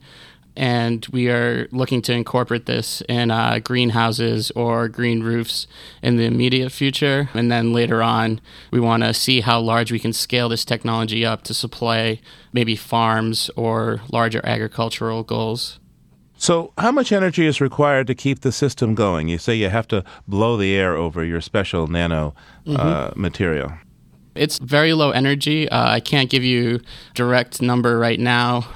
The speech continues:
Speaker 1: but it's low enough that we've run all of our tests off solar panels and by use of a rechargeable battery.
Speaker 2: What's fascinating about your technology is, is that the energy comes from moving the air. So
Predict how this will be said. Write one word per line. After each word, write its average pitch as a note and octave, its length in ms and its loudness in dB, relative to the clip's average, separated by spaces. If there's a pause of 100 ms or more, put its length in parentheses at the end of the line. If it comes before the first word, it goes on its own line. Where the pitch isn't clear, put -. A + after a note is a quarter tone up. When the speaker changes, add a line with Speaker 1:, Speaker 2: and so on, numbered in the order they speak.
Speaker 1:
but A#2+ 340 2 (360)
it's - 220 -2
low C3+ 240 4
enough B2+ 300 2
that B2+ 160 2
we've B2+ 260 2
run B2 280 2
all A#2+ 240 2
of A#2 80 -2
our A#2 100 2
tests A#2 340 0
off A2 140 -2
solar A2+ 320 -2
panels A2+ 680 -4
and A2+ 540 0
by A#2+ 200 2
use A2+ 340 -2
of A2 100 -4
a A2 60 -4
rechargeable A2 680 -4
battery. A2 480 -4 (580)
Speaker 2:
What's C3 160 0
fascinating D#3+ 500 2
about A#2+ 180 2
your A#2 80 0
technology A2 720 0
is, A2+ 180 -4
is G#2+ 100 -2
that A2 100 -2
the - 160 -2
energy B2+ 360 0
comes A2+ 280 -2
from G2 160 0
moving A2 340 2
the G#2 180 0
air. A#2+ 280 2
So G2 260 0